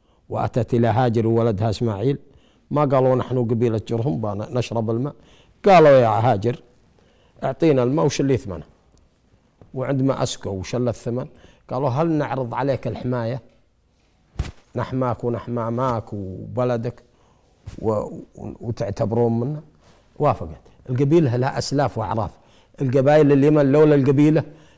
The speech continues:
لا وجد جيش وطني، والدليل على ذلك مطارح أبناء مارب في نخلة، واليمن سقط وشله الحوثي ومن معه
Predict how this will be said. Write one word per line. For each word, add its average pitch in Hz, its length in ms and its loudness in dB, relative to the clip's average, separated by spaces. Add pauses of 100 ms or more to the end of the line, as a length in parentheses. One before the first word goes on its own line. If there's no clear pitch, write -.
لا 117 120 0
وجد 127 320 4
جيش 131 280 2
وطني، 92 360 -2 (720)
والدليل 123 460 4
على 131 180 4
ذلك 139 400 6 (880)
مطارح 147 600 2 (260)
أبناء 131 360 2
مارب 156 420 2
في - 120 4
نخلة، 131 340 0 (760)
واليمن 123 1000 0
سقط 127 420 0 (920)
وشله 160 360 4
الحوثي 113 420 -2
ومن 120 220 0
معه - 260 -8